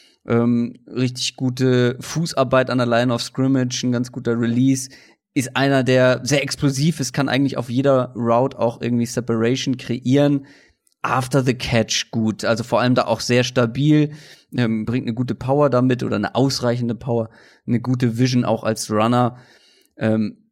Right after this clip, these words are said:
das Ding bei ihm ist nur, er ist relativ unerfahren. Zwei Jahre eigentlich nur gespielt und vor allem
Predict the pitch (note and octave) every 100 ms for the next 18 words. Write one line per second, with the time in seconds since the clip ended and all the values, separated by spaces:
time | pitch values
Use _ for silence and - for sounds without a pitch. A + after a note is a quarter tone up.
0 | _ - B2+ - E3+ G#3+ D#3+ E3+ A3+ A3+
1 | - G3 F#3 G3+ A3 C4 C4 B3 A#3 B3+
2 | A#3 - F#2+ D2+ C#2 - _ _ _ _
3 | _ - C#3 D3 D#3 D#3 F3 G3+ G#3+ -
4 | C#3+ D#3+ D3+ - D#3 D3+ C#3+ - E3+ F#3
5 | - D3+ D3 D3 B2 C#3 D3 D#3+